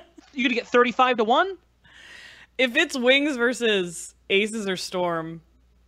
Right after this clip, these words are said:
Speaker 1: I'm giving them, like, sixty to one <laughs> to win it.
Speaker 2: Really? Okay.
Speaker 1: Yeah, I am.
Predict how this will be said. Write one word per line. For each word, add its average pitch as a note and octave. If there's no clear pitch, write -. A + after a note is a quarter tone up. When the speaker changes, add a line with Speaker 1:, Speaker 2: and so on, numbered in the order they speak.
Speaker 1:
I'm F3+
giving D#3+
them, D#3
like, D3+
sixty D#3
to D#3
one F#3+
<laughs> -
to F#3
win E3
it. F3
Speaker 2:
Really? G3
Okay. E3
Speaker 1:
Yeah, A#3+
I F#3
am. A#3